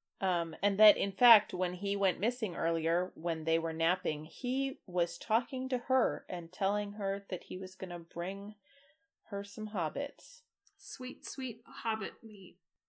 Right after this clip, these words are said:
Speaker 1: Yeah. Uh,
Speaker 2: Oh, oh, and there's also, there's a, there's an interesting moment here. We don't need to get really deep into it. I, we could talk,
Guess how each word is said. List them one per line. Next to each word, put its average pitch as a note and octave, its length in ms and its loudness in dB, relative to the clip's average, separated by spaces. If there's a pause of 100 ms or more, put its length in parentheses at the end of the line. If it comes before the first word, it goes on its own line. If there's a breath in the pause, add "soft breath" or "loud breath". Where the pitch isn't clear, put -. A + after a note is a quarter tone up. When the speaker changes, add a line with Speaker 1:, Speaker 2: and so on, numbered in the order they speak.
Speaker 1:
Yeah. C#3+ 340 -2 (560)
Uh, E3 320 -4 (280)
Speaker 2:
Oh, A4 280 12
oh, G4+ 280 10
and F#4 140 8
there's G4 180 6
also, G4+ 380 2 (260)
there's F#4 260 4
a, B3+ 160 2 (120)
there's F4+ 200 4
an C#4+ 180 0
interesting E4+ 640 0 (160)
moment C4 320 4
here. A#3 100 0
We A#3+ 140 0
don't E4 180 4
need D#4 140 0
to - 60 0
get C4 200 0
really A#3+ 460 2
deep A3+ 220 -2
into G#3+ 240 -2
it. - 160 -6 (100)
I, A#3+ 100 -4 (140)
we C4 260 0
could E4+ 160 -4
talk, A#3+ 380 4